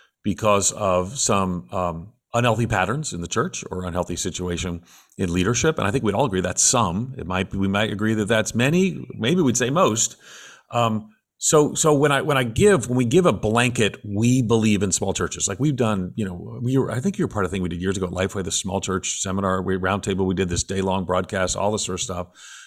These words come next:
Well, we write on it. We're just literally, like, this podcast is part of Outreach Magazine, and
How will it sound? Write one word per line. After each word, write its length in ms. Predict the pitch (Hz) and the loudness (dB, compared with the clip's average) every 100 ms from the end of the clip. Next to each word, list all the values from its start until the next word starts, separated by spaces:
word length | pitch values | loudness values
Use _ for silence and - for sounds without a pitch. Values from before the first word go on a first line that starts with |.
| - - | -20 -2
Well, 140 | 107 | 2
we 80 | 110 | 4
write 320 | 92 101 107 | 4 4 4
on 180 | 104 104 | 4 2
it. 80 | 101 | 0
We're 80 | 104 | 0
just 260 | 110 - | 0 0
literally, 400 | 110 113 107 98 90 | 2 4 4 4 2
like, 300 | 92 90 - - | -2 -4 -8 -4
this 280 | 98 - - _ - | -2 -2 -8 _ -2
podcast 420 | 95 90 87 85 | -2 0 0 0
is 80 | 87 | -2
part 200 | 92 87 | 0 0
of 100 | 82 | -2
Outreach 320 | 85 90 - | -4 -6 -8
Magazine, 400 | 87 87 90 90 | -6 -6 -8 -10
and 140 | 82 | -12